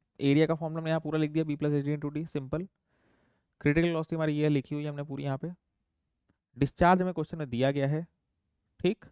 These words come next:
बी की जगह हम सीडी लिख देंगे। देखो यहाँ पे थोड़ा समझना पड़ेगा तुमको, क्योंकि तुमको B by T रेशियो दिया, जैसे मान लो बोला है कि width upon depth का रेशियो ढाई है, मान लो ऐसा बोल रहा है,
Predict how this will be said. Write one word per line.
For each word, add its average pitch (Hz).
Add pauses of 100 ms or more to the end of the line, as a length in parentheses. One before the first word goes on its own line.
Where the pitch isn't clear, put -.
(720)
बी 139
की 190
जगह 165
हम 180
सीडी 147
लिख 123
देंगे। 107
देखो 107 (220)
यहाँ 120
पे 143
थोड़ा 139
समझना 139
पड़ेगा 117
तुमको, 180 (800)
क्योंकि 156
तुमको 202
B 175
by 196
T 214
रेशियो 196
दिया, 156
जैसे 139
मान 180
लो 185
बोला 175
है 214
कि 185
width 165
upon 180
depth 170
का 175
रेशियो 175
ढाई 139
है, 107
मान 98
लो 101
ऐसा 131
बोल 107
रहा 104
है, 113